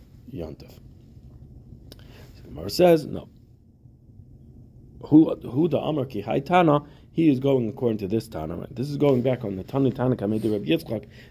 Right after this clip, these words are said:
that said, "You, all this is going only according to Beis Shammai." But why was he questioning it? He was questioning it 'cause Beis Shammai doesn't hold that Shammai Simcha, the Shammai Chayva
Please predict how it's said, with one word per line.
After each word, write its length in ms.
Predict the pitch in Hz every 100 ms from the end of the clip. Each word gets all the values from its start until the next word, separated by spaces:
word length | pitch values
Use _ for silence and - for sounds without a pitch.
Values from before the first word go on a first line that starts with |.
| -
that 140 | -
said, 180 | 143 95
"You, 220 | 98 90
all 220 | - 147
this 200 | 110 135
is 80 | -
going 300 | 101 120 117
only 240 | 110 123 104
according 300 | - 120 110
to 80 |
Beis 160 | - 90
Shammai." 400 | - 98 156 147 139 - - - - - -
But 100 | -
why 120 | 117
was 180 | 120 113
he 60 | 107
questioning 580 | - 87 - 98 92 107
it? 80 | 135
He 60 |
was 120 | 104
questioning 460 | - 165 165 110 110
it 120 | 104
'cause 120 | -
Beis 140 | 104 101
Shammai 280 | - 123 110
doesn't 280 | 113 107
hold 360 | 107 143 113 - - - -
that 120 | - -
Shammai 280 | 117 107
Simcha, 500 | 104 165 151 117 113 107 - - -
the 100 | 117
Shammai 460 | - 143 143 127 120 - - - - -
Chayva 360 | - 147 110 107